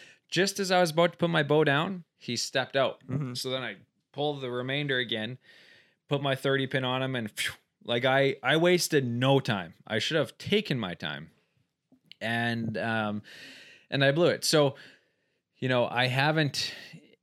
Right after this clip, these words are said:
Speaker 1: every time you experience something like that, you get something out of it.
Speaker 2: You definitely, and you have to, otherwise you'll never be a better hunter.
Speaker 1: Oh, and, and so I reflect on, on every single opportunity, whether it was a success or not. And, um,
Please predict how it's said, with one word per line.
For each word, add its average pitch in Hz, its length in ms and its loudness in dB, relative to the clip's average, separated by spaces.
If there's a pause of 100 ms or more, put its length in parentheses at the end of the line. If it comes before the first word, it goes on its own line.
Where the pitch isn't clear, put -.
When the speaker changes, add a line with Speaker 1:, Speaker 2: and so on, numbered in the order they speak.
(120)
Speaker 1:
every 160 280 2
time 139 320 2
you 123 180 2
experience 113 520 0
something 107 360 -4
like 101 220 -4
that, 98 380 0
you 107 240 -4
get 104 320 -4
something 107 400 -2
out 85 140 -6
of 78 100 -10
it. 69 140 -8
Speaker 2:
You 147 140 -12
definitely, 151 460 -4
and 165 120 2
you 170 100 4
have 170 320 0
to, 156 140 0
otherwise 151 300 2
you'll 156 100 -2
never 147 280 -2
be 147 120 -2
a 131 60 -2
better 120 240 -2
hunter. 123 400 -8
Speaker 1:
Oh, 120 220 2
and, 127 340 -2
and 139 100 -2
so 135 160 4
I 127 120 6
reflect 131 580 2
on, 107 340 -2
on 107 220 -4
every 117 340 0
single 107 340 0
opportunity, 107 600 -2
whether 104 300 0
it - 20 0
was 98 140 -4
a 95 60 -8
success - 560 -2
or 95 80 -6
not. 80 260 -8 (540)
And, 101 460 -2
um, 92 460 -2